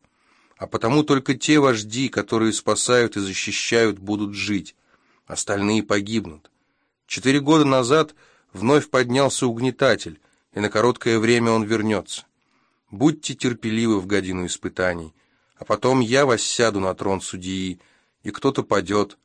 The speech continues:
а кто-то нет. Всё будет в воле моей, в воле моей, которая воля Отца моего, к кому мы все идём, все вместе.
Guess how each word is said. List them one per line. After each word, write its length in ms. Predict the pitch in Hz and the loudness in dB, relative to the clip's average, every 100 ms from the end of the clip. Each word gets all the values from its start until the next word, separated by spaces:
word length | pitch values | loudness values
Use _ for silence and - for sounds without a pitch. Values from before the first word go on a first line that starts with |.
| _ | _
а 80 | - | -20
кто-то 340 | - - 107 113 | -10 -10 -6 -4
нет. 380 | 98 90 - _ _ _ _ _ | -2 -4 -10 _ _ _ _ _
Всё 220 | - - 113 | -8 -2 0
будет 300 | 113 104 101 | 0 -4 -8
в 40 | |
воле 440 | 95 92 117 113 | -10 -2 0 0
моей, 460 | 92 87 85 80 78 _ _ _ _ _ | -2 -6 -8 -12 -14 _ _ _ _ _
в 80 | 95 | -12
воле 440 | 87 90 143 151 | -10 0 4 4
моей, 340 | 113 107 98 90 | 2 0 -2 -2
которая 420 | 101 98 113 113 | -2 0 2 2
воля 360 | 104 127 117 110 | 4 4 4 2
Отца 360 | - - 135 | 0 0 2
моего, 480 | 110 90 85 82 80 _ _ _ | 0 -4 -6 -8 -12 _ _ _
к 40 | |
кому 220 | - 104 104 | -4 -2 -2
мы 140 | 104 | -2
все 340 | 98 - 98 | -4 -4 -4
идём, 360 | 98 107 90 76 _ | -2 -2 -2 -4 _
все 260 | - - 92 | -10 -6 -4
вместе. 520 | 101 104 - - | -4 -4 -6 -14